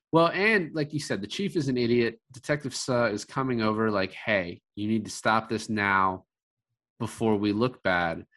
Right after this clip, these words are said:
And he immediately gets, like,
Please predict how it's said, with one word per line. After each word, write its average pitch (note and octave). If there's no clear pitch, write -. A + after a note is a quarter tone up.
And G#2+
he B2
immediately A2
gets, G2
like, F2